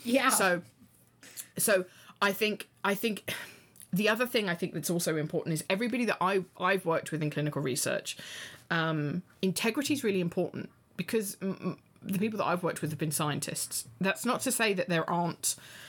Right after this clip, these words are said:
Speaker 2: bad people. There are, for sure. And there are people that do the wrong thing through malpractice, through mistake, through ignorance, or deliberately. Um, but there are a number of safety nets in place to stop that happening.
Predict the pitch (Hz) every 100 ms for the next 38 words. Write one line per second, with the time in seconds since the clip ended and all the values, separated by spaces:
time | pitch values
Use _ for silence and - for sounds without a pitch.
0 | - - - - - 175 151 147 - -
1 | - - 196 _ _ _ _ _ _ -
2 | - 180 180 170 - - - 190 - -
3 | - 175 165 151 196 170 165 147 175 160
4 | 156 143 147 151 147 151 - - - 160
5 | 160 156 147 - 226 - 220 214 - -
6 | - - 160 147 - 202 196 - - -
7 | - - 165 - 190 185 180 180 - -
8 | 175 151 143 - - - - - - -
9 | - - - - 160 147 143 - _ _
10 | - - 165 160 170 160 160 175 185 190
11 | 175 165 156 143 135 - 147 - 131 -
12 | 143 151 - - - - - 123 -